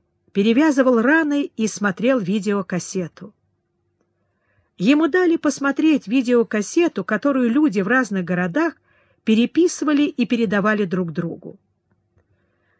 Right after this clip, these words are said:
На экране телевизора, выступающего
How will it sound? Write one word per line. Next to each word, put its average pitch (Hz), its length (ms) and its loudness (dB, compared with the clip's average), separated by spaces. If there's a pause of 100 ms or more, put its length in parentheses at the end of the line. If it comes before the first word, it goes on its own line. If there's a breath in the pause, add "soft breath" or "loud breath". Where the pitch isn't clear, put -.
(260)
На 247 180 6
экране 330 440 0
телевизора, 269 840 0 (580)
выступающего 269 1200 2